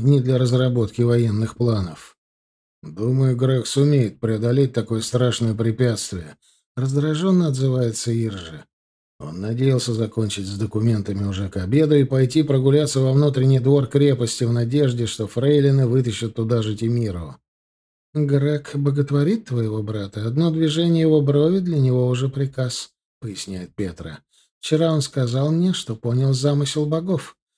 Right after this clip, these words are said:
Крепость спала в прошедшей войне только для того, чтобы однажды он мог познакомиться с величайшим магом в мире.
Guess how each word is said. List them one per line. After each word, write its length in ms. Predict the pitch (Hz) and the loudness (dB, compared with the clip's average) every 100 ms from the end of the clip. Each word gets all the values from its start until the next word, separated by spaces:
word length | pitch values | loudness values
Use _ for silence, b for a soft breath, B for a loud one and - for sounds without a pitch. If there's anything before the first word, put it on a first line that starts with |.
| _ _ | _ _
Крепость 480 | - 143 143 135 - | 0 2 2 0 -8
спала 340 | - 139 123 | -2 0 0
в 100 | 117 | -2
прошедшей 640 | - 123 - 127 117 131 | -4 -4 -2 -4 -4 -4
войне 360 | 120 123 143 196 | -2 0 2 0
только 440 | 202 117 101 - | -4 -8 -10 -10
для 180 | 95 101 | -12 -12
того, 280 | 98 104 139 | -10 -6 -4
чтобы 320 | 139 135 127 | -4 -2 0
однажды 500 | 127 139 180 196 151 | 0 2 2 2 2
он 160 | 147 143 | 4 4
мог 200 | 143 139 | 2 0
познакомиться 840 | 139 123 131 - 127 110 101 - | 0 2 0 0 0 0 -4 -6
с 140 | 104 - | -8 -6
величайшим 720 | 110 104 - 107 107 - 151 | -6 -6 -6 -6 -4 -2 0
магом 380 | 160 175 180 185 | 0 0 0 2
в 80 | |
мире. 460 | 185 202 196 123 92 | 2 4 2 0 -8